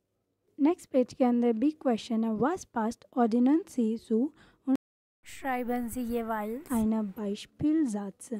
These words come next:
इस question के अंदर हमें सबसे पहले match करना है and then उसके बाद इससे कुछ sentences भी बनाने हैं। तो पहला है ein Fahrkarte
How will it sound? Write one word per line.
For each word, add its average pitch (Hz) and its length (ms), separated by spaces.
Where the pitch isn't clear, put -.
इस - 60
question 262 420
के 262 100
अंदर 247 200
हमें 240 240
सबसे 240 300
पहले 226 280
match 220 300
करना 302 300
है 349 80
and 247 120
then 262 200
उसके - 240
बाद 254 100
इससे 254 240
कुछ 320 180
sentences 254 600
भी 214 140
बनाने 208 400
हैं। 262 80
तो 262 80
पहला 240 400
है 294 160
ein 233 200
Fahrkarte 220 800